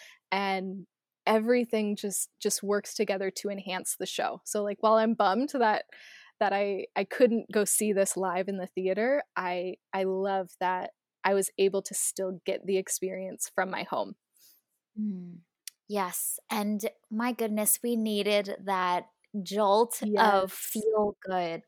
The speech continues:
Speaker 2: positive, uh, energizing piece of art th-,
Speaker 1: Yeah.
Speaker 2: at that time, for that moment in time.
Speaker 1: We really did. And
Speaker 2: Yeah.
Speaker 1: I feel like Hamilton is one of the few things in twenty twenty that, that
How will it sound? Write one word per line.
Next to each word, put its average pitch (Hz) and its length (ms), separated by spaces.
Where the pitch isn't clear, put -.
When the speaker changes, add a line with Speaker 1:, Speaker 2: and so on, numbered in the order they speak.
Speaker 2:
positive, 196 960
uh, 170 200
energizing 175 960
piece - 180
of 175 140
art 180 260
th-, - 180
Speaker 1:
Yeah. 156 120
Speaker 2:
at 180 100
that 160 180
time, 170 380
for 202 120
that 190 180
moment 170 260
in 127 100
time. 196 340
Speaker 1:
We 277 100
really 311 360
did. 214 460
And 202 320
Speaker 2:
Yeah. 170 140
Speaker 1:
I 196 140
feel 254 220
like 214 160
Hamilton 202 480
is 185 120
one 190 140
of 180 80
the 185 80
few 202 300
things 185 560
in 196 180
twenty 185 340
twenty 226 380
that, 202 280
that 208 220